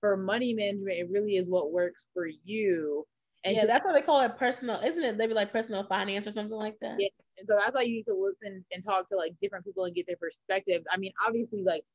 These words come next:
Speaker 1: for the most part, the things that will be constant is, like, you need to pay your bills on time. Like,
Speaker 2: <laughs> Okay.
Speaker 1: one, um, you wanna try to get out of debt, like, and pay your debt down.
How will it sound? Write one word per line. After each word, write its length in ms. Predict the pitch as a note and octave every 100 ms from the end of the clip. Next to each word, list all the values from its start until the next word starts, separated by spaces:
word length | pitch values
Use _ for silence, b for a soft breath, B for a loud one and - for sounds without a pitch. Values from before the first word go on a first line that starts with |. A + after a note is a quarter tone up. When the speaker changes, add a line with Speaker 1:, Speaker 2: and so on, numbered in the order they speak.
| _
Speaker 1:
for 80 | F#3+
the 120 | F#3+
most 360 | F#3 F#3+ A3 -
part, 380 | G3 E3 D#3+ - E3+
the 520 | F3 E3 D#3 D3 C#3 _ _ -
things 260 | G#3+ G3+
that 100 | F#3
will 80 | F3
be 340 | E3+ E3+ E3+ E3+
constant 400 | - F#3+ F#3 F3+ D#3
is, 120 | D#3+
like, 300 | E3 D#3 D3+
you 120 | E3 F3
need 160 | F3
to 60 | -
pay 120 | F3+
your 120 | D#3
bills 220 | D#3+ D#3+
on 140 | D3+ D3+
time. 380 | D#3 C#3+ C#3+ E3
Like, 260 | - D3 C#3+
Speaker 2:
<laughs> 200 | - G3
Okay. 360 | F3+ - D#3+ - - D3
Speaker 1:
one, 340 | D3 F3+ G#3 - _ F3+
um, 300 | F#3 F3+ F#3
you 220 | F3+ G3
wanna 240 | F#3+ F#3
try 180 | F#3 F#3
to 80 | F3
get 120 | F3
out 120 | F3
of 200 | E3+ E3 D#3+
debt, 300 | F3 E3 D#3+
like, 200 | E3+ E3+ E3+
and 200 | E3+ F3
pay 100 | F#3
your 200 | E3+ E3
debt 240 | E3 F3 -
down. 100 | E3+